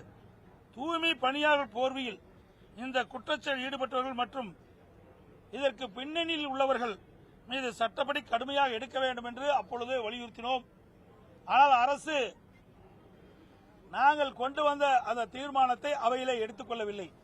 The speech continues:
பிறகு அதை கவன ஈர்ப்பு தீர்மானமாக கொடுத்து அரசுடைய கவனத்திற்கு கொண்டு வந்து, இப்படி பட்டம் பகலில் ஒரு வீட்டில் அத்துமீறி உழை-, நுழைந்து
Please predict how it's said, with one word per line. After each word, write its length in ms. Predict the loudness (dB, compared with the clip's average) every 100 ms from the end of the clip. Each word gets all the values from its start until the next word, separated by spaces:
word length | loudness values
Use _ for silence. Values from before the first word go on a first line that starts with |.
| -20 -20 -20 -20 -20 -20 -20 -20 -20 -20 -20 -20 -20 -20 -14 0
பிறகு 300 | 4 6 6 6
அதை 140 | 4 6
கவன 220 | 6 6 0
ஈர்ப்பு 220 | -4 -8 -10
தீர்மானமாக 720 | -8 -2 0 4 6 8 6 2 -18 -20 -20 -18 -8
கொடுத்து 360 | -6 -6 -2 -2 -2 -8 -20 -20 -20 -20 -20 -20 -20 -20 -20 -20 -20 -20 -6 2
அரசுடைய 420 | 2 2 -2 -2 6 8
கவனத்திற்கு 480 | 8 6 -2 -6 -4
கொண்டு 160 | -2 -2
வந்து, 200 | -2 -4 -6 -8 -20 -20 -20 -20 -20 -20 -18 -12
இப்படி 180 | -8 -2 2
பட்டம் 420 | 2 4 0 2
பகலில் 360 | 2 2 0 -4 -10 -18 -8
ஒரு 100 | -6 -6 -8
வீட்டில் 380 | -8 -8 -6 -2 -4
அத்துமீறி 580 | -4 -12 -8 -6 -6 -8 -4
உழை-, 360 | -2 -2 -6 -6
நுழைந்து 400 | -4 -4 -2 -2